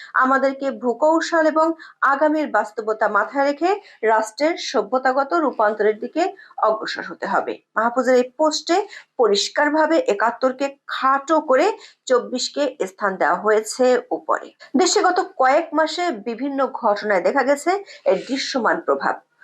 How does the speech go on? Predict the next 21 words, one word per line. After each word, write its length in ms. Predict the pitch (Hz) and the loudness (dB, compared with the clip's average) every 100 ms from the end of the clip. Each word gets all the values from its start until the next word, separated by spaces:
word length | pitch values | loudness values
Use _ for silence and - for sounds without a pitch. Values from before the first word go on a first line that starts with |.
| - 220 | -10 -4
মুক্তিযোদ্ধাদের 640 | 226 233 214 208 214 208 | -4 2 0 2 2 2
লাঞ্ছিত 480 | 196 202 202 254 254 | 4 2 0 -2 -2
হওয়ার 340 | 269 262 277 | 0 2 0
ঘটনা 420 | - 254 240 302 311 | 0 -4 -2 -2 -2
সহ 360 | 311 311 392 403 - - | 0 2 2 0 -18 -4
একাত্তরের 540 | 285 285 302 302 311 254 | -2 0 0 2 0 0
বিভিন্ন 540 | 196 254 254 285 294 | -4 -8 -6 -2 -2
স্মারকের 480 | 285 262 190 196 233 | -2 0 0 0 -2
উপর 200 | 233 233 233 | -2 -2 0
চলেছে 480 | 285 285 294 339 339 - - | 0 0 0 -2 -2 -8 -6
নির্বিচারে 800 | 247 320 294 294 202 - 214 208 | 2 4 2 0 -2 0 0 2
হামলা। 480 | 185 - 160 - - - _ _ | 0 -2 -4 -2 -2 -4 _ _
বাতিল 300 | 214 220 247 | -2 0 0
হয়েছে 460 | 254 262 262 359 403 - | 0 0 0 -2 -4 -12
সাত 300 | - 262 226 - | -4 -2 -2 0
মার্চের 300 | 208 208 220 | -2 0 -2
মতো 280 | 208 202 180 | 0 0 0
জাতীয় 420 | 190 175 160 170 | 0 0 -2 -2
দিবস, 500 | 233 240 320 311 - _ _ | -2 0 0 -2 -12 _ _
সংবিধান 600 | - 208 180 180 233 240 | -4 -2 -2 -4 -2 -4
দিবস, 360 | 247 269 339 | -2 0 0